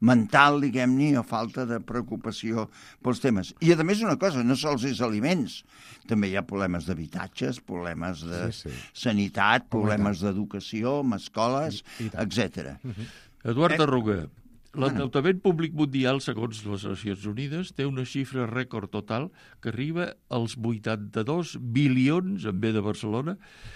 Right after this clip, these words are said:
Speaker 3: i això és molt difícil de resoldre-ho.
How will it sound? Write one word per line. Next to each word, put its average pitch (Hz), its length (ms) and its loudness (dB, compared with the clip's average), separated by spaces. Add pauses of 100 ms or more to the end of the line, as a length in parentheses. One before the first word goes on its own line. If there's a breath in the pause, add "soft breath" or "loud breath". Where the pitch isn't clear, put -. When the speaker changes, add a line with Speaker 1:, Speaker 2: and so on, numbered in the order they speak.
(240 loud breath)
Speaker 3:
i 135 160 -4
això 175 540 2
és 135 200 -4
molt 143 300 0
difícil 131 540 -4
de 113 120 -2
resoldre-ho. 98 600 -6